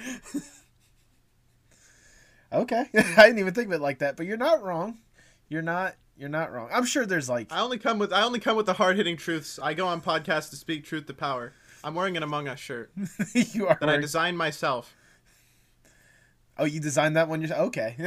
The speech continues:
Speaker 2: It's from Jackbox.
Speaker 1: Ah,
Speaker 2: I played
Speaker 1: there
Speaker 2: a
Speaker 1: you
Speaker 2: game
Speaker 1: go.
Speaker 2: of Jackbox, uh, and I got the, the whole shirt says, "If you die, you die."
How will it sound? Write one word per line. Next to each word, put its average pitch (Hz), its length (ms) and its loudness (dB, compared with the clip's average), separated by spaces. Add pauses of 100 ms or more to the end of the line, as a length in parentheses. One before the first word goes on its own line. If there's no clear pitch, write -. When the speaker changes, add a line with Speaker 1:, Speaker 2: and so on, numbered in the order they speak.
(300)
Speaker 2:
It's 233 180 -4
from 185 160 -2
Jackbox. 147 680 -4 (100)
Speaker 1:
Ah, 160 260 8
Speaker 2:
I 151 40 6
played 143 100 2
Speaker 1:
there 135 80 4
Speaker 2:
a - 40 0
Speaker 1:
you 127 40 -2
Speaker 2:
game 165 140 -2
Speaker 1:
go. 160 60 -4
Speaker 2:
of 143 60 -10
Jackbox, 180 680 0 (540)
uh, 139 300 -2
and 147 160 -6
I 151 60 -2
got 160 360 2 (420)
the, 180 200 0
the 175 180 2
whole 240 260 4
shirt 208 480 0 (580)
says, 170 400 -2
"If 170 240 -6
you 180 120 -4
die, 160 280 8
you 170 240 4
die." 175 400 8